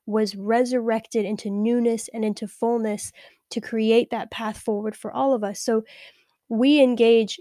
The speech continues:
in the experience of baptism to say publicly,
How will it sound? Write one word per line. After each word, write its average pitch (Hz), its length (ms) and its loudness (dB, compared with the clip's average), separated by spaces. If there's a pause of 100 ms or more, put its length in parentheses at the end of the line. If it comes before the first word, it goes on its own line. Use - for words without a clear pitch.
in 233 260 -2
the 214 360 0
experience 240 760 2
of 196 140 -8
baptism 214 760 -6 (1040)
to 247 240 0
say 262 320 2
publicly, 247 800 0